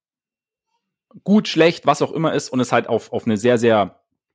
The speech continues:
plakative Art und Weise zu tun, ist, find ich, gerade in so einem Fall, in dem sich jemand hinsetzt, nach so einer Riesenenttäuschung, was es ja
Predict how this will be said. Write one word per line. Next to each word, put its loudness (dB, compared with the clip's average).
plakative -2
Art -2
und -10
Weise -8
zu -20
tun, -6
ist, -10
find -4
ich, -8
gerade 2
in -2
so 0
einem 0
Fall, 0
in -4
dem 2
sich -10
jemand 0
hinsetzt, -2
nach -4
so 0
einer 0
Riesenenttäuschung, -2
was 0
es -8
ja -2